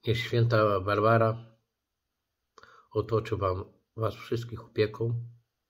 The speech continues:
aby codzienny trud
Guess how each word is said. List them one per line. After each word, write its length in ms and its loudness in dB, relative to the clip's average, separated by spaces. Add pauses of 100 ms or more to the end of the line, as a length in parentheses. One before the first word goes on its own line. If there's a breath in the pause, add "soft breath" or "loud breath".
(1900 loud breath)
aby 220 2
codzienny 520 4
trud 440 -2